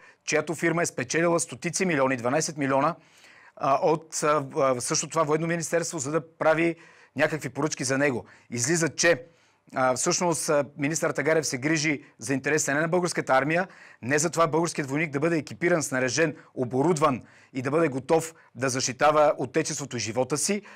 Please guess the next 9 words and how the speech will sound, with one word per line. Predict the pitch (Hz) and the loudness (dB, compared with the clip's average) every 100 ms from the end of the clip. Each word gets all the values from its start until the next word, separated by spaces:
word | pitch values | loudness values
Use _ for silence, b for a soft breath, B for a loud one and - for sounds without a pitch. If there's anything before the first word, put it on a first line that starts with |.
| B | B
а | - | -4
се | 127 123 | -4 -2
грижи | 151 180 | -2 -2
за | 170 | -2
това | - 123 165 | -2 2 2
съдружниците | 165 131 147 180 - 175 | 2 -4 -4 -4 -4 -4
на | 151 | -4
съпругата | 110 143 160 170 | -4 -2 0 0
му | 175 | 0